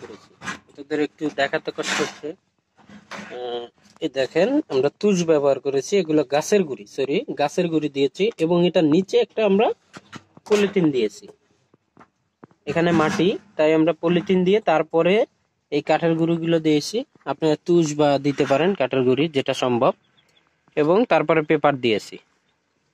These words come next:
এভাবে আমরা বোর্ডিংটা তৈরি করেছি। এবং কতটুকু তাপ আছে এটা দেখার জন্য আমরা একটা হাইগ্রোমিটার সেট করেছি। এটা দিয়ে আমরা তাপমাত্রা দেখতে পাবো, কতটুকু তাপ প্রয়োজন বা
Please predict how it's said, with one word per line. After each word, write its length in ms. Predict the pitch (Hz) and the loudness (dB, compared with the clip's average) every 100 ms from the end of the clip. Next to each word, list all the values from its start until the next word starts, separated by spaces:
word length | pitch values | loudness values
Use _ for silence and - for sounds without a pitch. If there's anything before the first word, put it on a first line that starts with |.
| _ _ _ _ _ - | _ _ _ _ _ -4
এভাবে 320 | 180 196 214 | 2 4 4
আমরা 380 | 220 208 220 311 - _ _ _ _ _ - - - - - - | 4 4 4 2 -4 _ _ _ _ _ -16 -12 -12 -14 -20 -4
বোর্ডিংটা 400 | 160 165 180 220 | 0 4 4 2
তৈরি 280 | 226 175 151 | 2 2 2
করেছি। 360 | 127 107 - - - _ _ _ | 0 -2 -4 -12 -18 _ _ _
এবং 260 | 170 170 180 - - - - - | 0 2 2 -2 -20 -20 -12 -2
কতটুকু 440 | 185 202 208 220 | 0 2 2 0
তাপ 280 | - 202 196 | 2 0 0
আছে 280 | 196 254 254 | -2 0 0
এটা 140 | 196 | 0
দেখার 340 | 175 175 180 | 0 0 0
জন্য 220 | 175 214 247 | 0 0 2
আমরা 220 | 170 156 | 2 0
একটা 200 | - 160 | 0 2
হাইগ্রোমিটার 680 | 160 156 156 156 147 156 139 | 4 2 2 2 2 -2 -2
সেট 260 | - 151 - | -6 -8 -4
করেছি। 380 | 143 135 190 208 _ _ _ _ _ _ _ - | -6 -4 -6 -6 _ _ _ _ _ _ _ -14
এটা 160 | 139 147 | -6 -2
দিয়ে 180 | 147 170 | 0 2
আমরা 220 | 143 151 | 2 0
তাপমাত্রা 560 | 151 139 143 - 185 226 - - | 0 0 -4 -2 -2 -4 -12 -6
দেখতে 260 | 143 - 131 | -6 -4 -4
পাবো, 280 | 117 135 | -2 -2
কতটুকু 480 | 175 135 139 131 131 | -6 -6 -6 -6 -6
তাপ 220 | - 123 - | -4 -4 -2
প্রয়োজন 540 | 139 131 117 131 123 117 | -4 -2 -2 0 0 0
বা 240 | 120 | -2